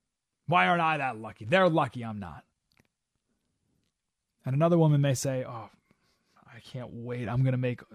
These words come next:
the right decisions in my life from now on, and maybe one day." It was just such a powerful moment because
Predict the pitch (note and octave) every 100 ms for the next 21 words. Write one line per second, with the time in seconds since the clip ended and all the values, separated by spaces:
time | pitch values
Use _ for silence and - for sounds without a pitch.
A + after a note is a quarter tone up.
0 | _ - C3+ - C#3 B2 C#3+ D#3+ _ C#3+
1 | C3+ - B2 G#2 F#2+ G2+ G2 G2 G2 -
2 | A2 G#2+ G#2 G#2 G2 G2 A2+ D#3 D3+ C#3
3 | A2 F#2+ C2+ - - _ _ _ _ _
4 | _ _ _ _ _ _ _ _ _ _
5 | _ _ _ _ _ _ _ _ _ _
6 | _ _ _ _ D#3+ D#3+ D#3 G#3+ G3 -
7 | E3 E3 D3 D3+ F#3+ C#3 B2+ C3+